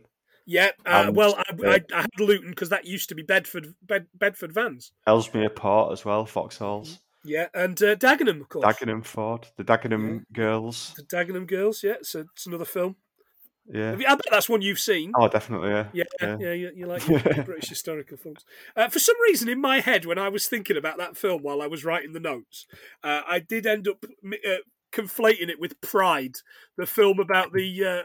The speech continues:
Speaker 1: <laughs> about the homosexuals going and, going and having solidarity for the Welsh miners.
Speaker 2: Yeah.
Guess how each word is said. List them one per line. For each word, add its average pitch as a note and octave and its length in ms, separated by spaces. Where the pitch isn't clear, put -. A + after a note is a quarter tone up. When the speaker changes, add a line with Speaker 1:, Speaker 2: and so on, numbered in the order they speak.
Speaker 1:
<laughs> E4 60
about E4 200
the C4 80
homosexuals A#3+ 640
going G#3 240
and, G3+ 140
going G3 220
and G3 200
having G3+ 200
solidarity G3 600
for F#3+ 140
the F#3 200
Welsh G3+ 280
miners. G3 540
Speaker 2:
Yeah. F#2+ 360